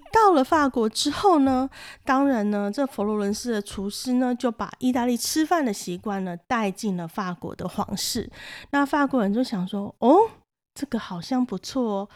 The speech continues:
但是我们法国人可以做得更好。”这就是第一次意大利与法国的用餐习惯进行融合的时候了。好，那在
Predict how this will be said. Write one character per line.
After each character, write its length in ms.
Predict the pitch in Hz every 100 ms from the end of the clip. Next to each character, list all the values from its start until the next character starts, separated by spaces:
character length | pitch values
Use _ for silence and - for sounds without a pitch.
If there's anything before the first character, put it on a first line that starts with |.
| - -
但 160 | 277
是 100 | 262
我 60 | 208
们 120 | 170
法 220 | - 240
国 160 | 202 170
人 140 | 160
可 100 | 196
以 60 | 175
做 180 | - 262
得 80 | 208
更 300 | - 233 196
好。” 220 | - - - - - - -
这 160 | 330
就 120 | 311
是 160 | 311 285 - -
第 240 | 311 - 233
一 140 | 277
次 320 | - - 247
意 180 | - 240
大 220 | 233 220
利 140 | 226 196
与 120 | 180
法 260 | - 208
国 220 | 196 185 175
的 100 | 180
用 220 | 220 214
餐 240 | 214 190
习 220 | 196 160
惯 280 | 165 190 180
进 240 | - 233 202
行 380 | - 170 170
融 260 | 175 170 185
合 240 | 196 175 165
的 120 | 175
时 240 | - -
候 240 | 165 214 -
了。 200 | - - _ - _ _ _ - - - -
好， 140 | - - - -
那 160 | 330 311
在 380 | 370 330 254